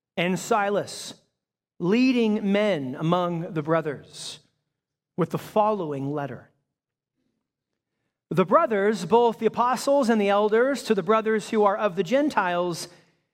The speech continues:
in Antioch and Syria and Cilicia, greetings. Since we have heard that some persons have gone out from us and troubled you with words, unsettling your minds,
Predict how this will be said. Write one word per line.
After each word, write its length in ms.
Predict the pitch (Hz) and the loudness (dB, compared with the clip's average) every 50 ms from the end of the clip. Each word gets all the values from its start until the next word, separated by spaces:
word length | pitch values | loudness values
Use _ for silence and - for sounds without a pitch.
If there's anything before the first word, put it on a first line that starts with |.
| _ - 202 | _ -2 0
in 80 | 190 | 0
Antioch 580 | 220 254 277 269 - 247 233 190 160 135 - - | 2 2 0 0 0 2 2 2 2 -2 -6 -8
and 240 | 175 170 165 165 - | -6 -4 -4 -4 -4
Syria 480 | - - 262 262 254 240 214 185 165 | -4 -2 0 2 2 2 2 2 0
and 260 | 180 185 185 190 180 | 0 -2 -2 -2 -2
Cilicia, 800 | 170 - - 214 196 214 247 233 - - 220 180 151 143 135 - - - _ _ _ _ _ _ _ _ | -2 0 0 2 2 2 2 0 0 0 0 0 0 0 -4 -8 -12 -20 _ _ _ _ _ _ _ _
greetings. 640 | - 185 214 214 185 170 123 101 92 - - - _ _ _ _ _ _ _ _ _ _ _ _ _ _ _ _ _ _ _ _ _ _ _ _ _ _ _ _ _ _ _ _ _ _ - | 0 2 2 2 2 -2 -4 -8 -14 -20 -20 -20 _ _ _ _ _ _ _ _ _ _ _ _ _ _ _ _ _ _ _ _ _ _ _ _ _ _ _ _ _ _ _ _ _ _ -6
Since 320 | - - 269 320 - - | -2 0 0 0 0 0
we 120 | 294 330 294 | 0 2 2
have 140 | 285 - | 0 0
heard 340 | - - 254 254 233 214 190 | 0 0 2 2 2 0 0
that 180 | 175 208 226 - | -2 -4 -4 -4
some 300 | - - 240 214 214 202 | -2 0 0 0 0 -2
persons 920 | - - 254 262 - - 226 196 151 135 123 117 - - - - - _ _ _ _ _ _ _ _ _ _ _ - | -2 -2 -2 -2 -2 -2 -2 -4 -4 -4 -8 -8 -8 -10 -10 -12 -16 _ _ _ _ _ _ _ _ _ _ _ -2
have 200 | - 185 180 170 | 0 0 0 0
gone 200 | 160 202 202 202 | 0 0 0 0
out 240 | 220 226 277 311 262 | 0 0 -2 -2 -2
from 140 | - 233 208 | -2 0 0
us 280 | 175 170 202 202 - - | 0 0 -2 -2 -4 -4
and 200 | 226 202 196 185 | -4 -2 -2 -2
troubled 500 | - - - 285 302 262 277 262 214 151 | -2 0 2 2 2 2 0 -2 -4 -4
you 200 | 170 202 202 196 | -4 -2 0 0
with 160 | 190 180 180 | 0 0 2
words, 600 | 214 240 233 214 190 175 175 175 160 - - - - - _ _ _ _ | 0 0 2 2 0 -2 -4 -6 -8 -10 -12 -12 -16 -20 _ _ _ _
unsettling 1080 | - 233 240 240 226 220 220 - - - - 302 311 311 311 311 302 302 294 294 294 285 | 0 0 2 2 2 0 -2 -2 -6 -2 0 2 2 2 2 2 2 2 2 2 0 0
your 240 | - 240 233 226 226 | 2 0 0 2 2
minds, 880 | 233 254 254 233 190 160 139 131 113 104 - - - - - - - | 0 0 0 0 -2 -2 -4 -8 -10 -12 -14 -14 -12 -12 -12 -12 -14